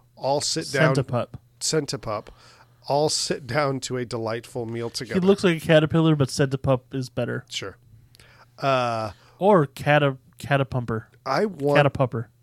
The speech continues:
Speaker 1: t-, to be watching this movie and then just have someone walk in during this dinner
Speaker 2: <laughs>
Speaker 1: scene. Look.
Speaker 2: It's like, you know, like when you're watching a movie that is not at all, like, sexual, and then there's tits.
Speaker 1: Yes.
Speaker 2: And then, like, that's the moment your parents walk in.
Speaker 1: Yep.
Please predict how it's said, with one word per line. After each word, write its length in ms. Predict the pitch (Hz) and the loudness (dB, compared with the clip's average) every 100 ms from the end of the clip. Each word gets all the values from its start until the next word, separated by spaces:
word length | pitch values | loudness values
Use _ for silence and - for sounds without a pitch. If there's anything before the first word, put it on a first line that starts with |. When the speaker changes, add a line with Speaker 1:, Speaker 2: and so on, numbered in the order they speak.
| _ _ - | _ _ -20
Speaker 1:
t-, 100 | - _ _ _ _ - | -20 _ _ _ _ -10
to 120 | - | -6
be 100 | 139 | -4
watching 420 | 123 120 123 160 127 | -2 -2 -2 -6 -6
this 180 | 127 | -6
movie 400 | 131 127 135 175 | -6 -6 -4 -6
and 180 | 156 131 | -4 -4
then 80 | 131 | -4
just 160 | 117 - | -4 -6
have 140 | 135 | -4
someone 460 | - 131 127 101 98 | -4 -4 -6 -8 -8
walk 320 | 110 113 - | -4 -4 -4
in 200 | 123 113 | -8 -6
during 340 | 107 110 110 107 | -6 -6 -6 -8
this 160 | 120 101 | -10 -10
dinner 340 | 107 110 104 | -8 -8 -6
Speaker 2:
<laughs> 0 | |
Speaker 1:
scene. 340 | - 107 95 90 - _ _ _ _ - | -6 -8 -10 -12 -20 _ _ _ _ 0
Look. 260 | 202 - - - - | 0 0 -12 -18 -2
Speaker 2:
It's 160 | 233 - | 0 4
like, 240 | 359 - | 4 4
you 100 | 262 | 2
know, 220 | 262 262 | 4 4
like 200 | 247 247 240 | 4 2 2
when 100 | 220 | 4
you're 120 | 202 | 6
watching 480 | 190 196 208 196 190 | 6 6 4 2 2
a 120 | 170 | 4
movie 380 | 165 165 180 180 | 6 6 6 4
that 180 | 160 | 4
is 180 | 147 147 | 4 4
not 300 | 156 135 139 | 2 4 4
at 100 | 143 | 6
all, 480 | 135 139 147 151 151 _ - - - - _ | 8 8 8 6 4 _ -20 -20 -20 -20 _
like, 320 | 147 139 131 - - | 2 2 2 -6 -12
sexual, 720 | - 165 151 180 170 165 165 | 0 4 4 6 6 6 4
and 160 | 151 147 | 2 4
then 120 | 147 | 4
there's 240 | 135 127 | 4 2
tits. 460 | - 160 170 - - | 2 2 2 -6 -8
Speaker 1:
Yes. 240 | 117 110 - | -6 -4 2
Speaker 2:
And 80 | 151 | 6
then, 120 | 143 | 6
like, 200 | 139 - | 4 4
that's 260 | 143 131 | 2 2
the 80 | - | 2
moment 240 | 143 135 135 | 2 4 2
your 80 | |
parents 320 | 135 135 143 165 | 2 2 2 6
walk 220 | 160 151 | 4 6
in. 180 | 180 151 | 2 4
Speaker 1:
Yep. 220 | 165 - | 2 0